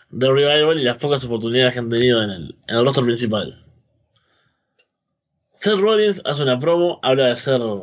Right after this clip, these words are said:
Grand Slam, habla de, de Shield, a-, agradece la ciudad, una promo face. Finn Balor sale a felicitarlo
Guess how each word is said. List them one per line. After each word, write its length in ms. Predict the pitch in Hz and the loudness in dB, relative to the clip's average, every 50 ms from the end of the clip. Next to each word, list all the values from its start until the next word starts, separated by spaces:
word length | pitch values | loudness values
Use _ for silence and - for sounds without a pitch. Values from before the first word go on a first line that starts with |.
| 85 - - | -12 -16 -12
Grand 320 | - 113 127 139 139 135 127 | -4 -2 0 0 0 0 -2
Slam, 680 | 110 117 123 135 143 147 151 151 147 143 143 139 139 - _ _ _ _ _ _ _ | -4 -2 0 0 2 2 2 2 2 0 -2 -4 -8 -12 _ _ _ _ _ _ _
habla 300 | - 104 117 120 113 110 | -4 -2 0 2 2 2
de, 240 | 110 107 104 101 101 | 2 0 0 0 -2
de 100 | 104 104 | -2 -2
Shield, 460 | 104 - - 143 143 147 147 143 131 | -2 -2 0 0 2 2 2 2 2
a-, 260 | 123 123 - 87 - - | 2 2 2 0 0 0
agradece 460 | 117 123 120 120 127 135 131 135 120 | 0 2 2 2 2 0 0 -2 -4
la 80 | 113 | -2
ciudad, 480 | 104 - 156 151 139 135 135 135 135 139 | -2 0 0 0 2 2 2 2 2 0
una 200 | 139 160 180 165 | 0 0 -2 0
promo 480 | 139 139 131 127 113 107 98 - - _ _ _ _ _ _ _ | 0 0 0 0 -2 -4 -6 -10 -16 _ _ _ _ _ _ _
face. 520 | - - 139 139 135 143 156 156 - _ _ _ _ _ _ _ _ _ _ _ _ _ _ _ _ | -8 -4 0 0 0 0 -2 -6 -14 _ _ _ _ _ _ _ _ _ _ _ _ _ _ _ _
Finn 200 | - - 190 196 | -2 0 0 2
Balor 300 | 196 202 202 196 190 156 | 2 2 2 0 0 0
sale 160 | 131 170 165 | 0 0 -2
a 60 | 156 143 | -2 -2
felicitarlo 760 | 143 135 135 139 143 170 170 165 170 175 185 180 - - | -4 -8 -10 -6 -2 -2 0 0 0 0 0 -2 -4 -6